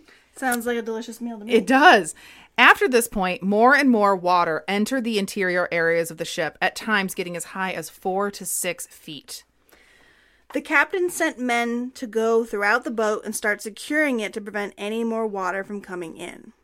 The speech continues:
Speaker 1: The men grabbed boards and went out to board up the w-, broken windows,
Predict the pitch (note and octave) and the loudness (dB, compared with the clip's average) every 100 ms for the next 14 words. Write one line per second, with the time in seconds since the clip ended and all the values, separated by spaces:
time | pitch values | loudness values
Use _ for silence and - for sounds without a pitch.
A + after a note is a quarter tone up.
0 | _ _ G#3 G#3 F#3+ F#3+ G3+ F#3+ F#3 F#3 | _ _ -12 -6 -6 -6 -8 -8 -8 -2
1 | A3+ B3 C4 C4 B3 - G3 G3+ G#3+ F#3 | 4 4 4 0 -4 -10 -10 -8 -8 -4
2 | G#3 G#3 G#3+ F#3+ F#3+ G#3 G#3+ A#3 G#3 - | -4 -6 -10 -10 -6 -6 -4 -6 -6 -8
3 | G3 F3+ G3 G3+ A#3 G3 F3+ F#3+ | -10 -10 -8 -6 -6 -6 -6 -8